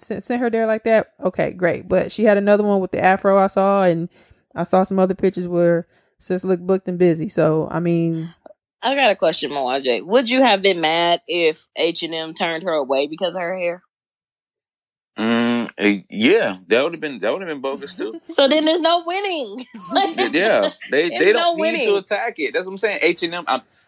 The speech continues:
Speaker 3: I'm mad at the company because H and M, I'm, well, fuck, I don't fuck with H and M, so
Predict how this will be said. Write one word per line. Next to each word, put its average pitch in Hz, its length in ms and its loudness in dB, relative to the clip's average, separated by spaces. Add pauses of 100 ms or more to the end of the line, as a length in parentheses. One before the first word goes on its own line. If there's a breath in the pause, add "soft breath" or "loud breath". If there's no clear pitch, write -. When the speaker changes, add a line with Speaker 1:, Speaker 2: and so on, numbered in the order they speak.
(100)
Speaker 3:
I'm 156 260 2
mad 139 220 2
at 110 100 0
the 104 60 -8
company 110 340 -6
because 95 240 -6
H 107 200 -4
and 107 100 -4
M, 98 180 -6
I'm, 117 220 0
well, 120 120 4
fuck, - 240 -2
I 107 60 0
don't 113 180 0
fuck 113 200 -2
with - 100 0
H - 160 -2
and - 100 -16
M, - 160 -20
so 101 220 2